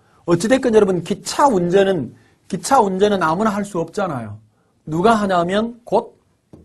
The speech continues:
훈련에 훈련을 거듭한 사람들이 한다. 그래서 기차라고 하는 뜻에서 이제 훈련하다라고 하는 뜻을 가지고 있다라고 하는 것이고, 레인에서 우리는 뭘 가지고 하냐면 여러분, 브레인이라는 걸 가지고 하죠. 브레인, 두뇌라는 뜻입니다. 두뇌.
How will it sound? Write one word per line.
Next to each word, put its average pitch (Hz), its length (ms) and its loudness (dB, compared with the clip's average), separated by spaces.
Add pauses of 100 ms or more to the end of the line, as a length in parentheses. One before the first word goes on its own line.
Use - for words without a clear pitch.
(440)
훈련에 233 560 2
훈련을 208 640 -2
거듭한 170 600 -6
사람들이 151 880 -2 (100)
한다. 135 360 -10 (340)
그래서 170 380 0
기차라고 180 580 2
하는 160 160 -2
뜻에서 156 380 -4
이제 165 400 -4 (220)
훈련하다라고 165 840 2
하는 147 140 -4
뜻을 - 320 -4
가지고 135 300 -4
있다라고 127 1080 -2
하는 214 200 2
것이고, 156 760 -2 (460)
레인에서 233 680 0
우리는 208 300 0
뭘 185 180 2
가지고 220 340 2
하냐면 170 420 -2
여러분, 160 340 -4
브레인이라는 190 800 0
걸 160 160 -2
가지고 147 300 -6
하죠. 123 220 -8
브레인, 147 580 -4
두뇌라는 170 580 -2
뜻입니다. 120 320 -16
두뇌. 123 380 -12